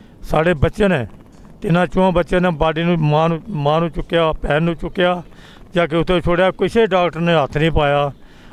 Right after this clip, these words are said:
ਔਰ ਇਹ ਉਹਨਾਂ ਛੋੜ ਕੇ ਇੱਥੇ ਆ ਗਏ। ਆਉਣ ਤੋਂ ਬਾਅਦ ਮੁੜ ਕੇ ਫਿਰ ਦੂਜੇ ਦਿਨ ਨੂੰ ਚੈੱਕ ਕੀਤਾ। ਚੈੱਕ ਕਰਨ ਤੋਂ ਬਾਅਦ ਦੋ ਬੱਚੇ, ਸਾਡਾ ਮਾਵਾਂ ਭਾਂਜਾ ਦੋਏ ਸਨ, ਉਹ ਕਰੋਨਾ positive ਆ ਗਏ।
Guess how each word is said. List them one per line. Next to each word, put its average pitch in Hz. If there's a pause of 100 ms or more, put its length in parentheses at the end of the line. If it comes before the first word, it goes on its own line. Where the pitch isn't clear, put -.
(140)
ਔਰ 160
ਇਹ 165
ਉਹਨਾਂ 156
ਛੋੜ 147
ਕੇ 147
ਇੱਥੇ 151
ਆ 143
ਗਏ। 147 (680)
ਆਉਣ 147
ਤੋਂ 147
ਬਾਅਦ 147
ਮੁੜ 139
ਕੇ 147
ਫਿਰ 139
ਦੂਜੇ 139
ਦਿਨ 139
ਨੂੰ 143
ਚੈੱਕ 147
ਕੀਤਾ। 139 (640)
ਚੈੱਕ 151
ਕਰਨ 151
ਤੋਂ 139
ਬਾਅਦ 139
ਦੋ 131
ਬੱਚੇ, 139
ਸਾਡਾ 135
ਮਾਵਾਂ 135
ਭਾਂਜਾ 135
ਦੋਏ 135
ਸਨ, 127 (540)
ਉਹ 147
ਕਰੋਨਾ 143
positive 147
ਆ 151
ਗਏ। 160